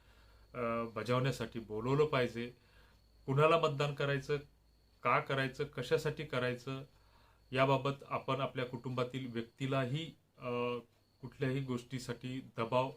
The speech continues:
आणू नये. अ, प्रत्येकाने, मग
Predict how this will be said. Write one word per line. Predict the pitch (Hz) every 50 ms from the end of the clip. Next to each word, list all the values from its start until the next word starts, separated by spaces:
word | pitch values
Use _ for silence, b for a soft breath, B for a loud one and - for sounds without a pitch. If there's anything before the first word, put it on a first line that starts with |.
| - _
आणू | 127 113 113 127 151 175
नये. | 170 156 127 117 117 131 - - b b b b b b b b b b b -
अ, | 131 131 131 131 131 - - _ - _ _ _ _
प्रत्येकाने, | - 139 139 - - - 190 185 180 151 139 143 147 147 - - _ _ _ _ _ _ _ _
मग | 156 139